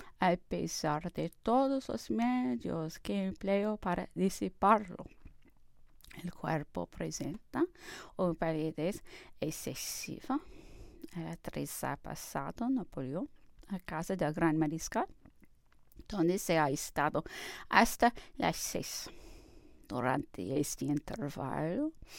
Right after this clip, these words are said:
le ha atacado una horripilación general acompañada de sed ardiente, bebí limonada y se hace preparar un gran fuego,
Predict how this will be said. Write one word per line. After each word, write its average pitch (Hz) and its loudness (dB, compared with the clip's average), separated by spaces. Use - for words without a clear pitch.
le 160 4
ha 143 2
atacado 156 -2
una 151 2
horripilación 208 6
general - 0
acompañada - -4
de 190 0
sed - -8
ardiente, - -6
bebí 151 0
limonada 143 -2
y 254 2
se - -2
hace - -4
preparar 170 2
un 214 10
gran 175 8
fuego, - -8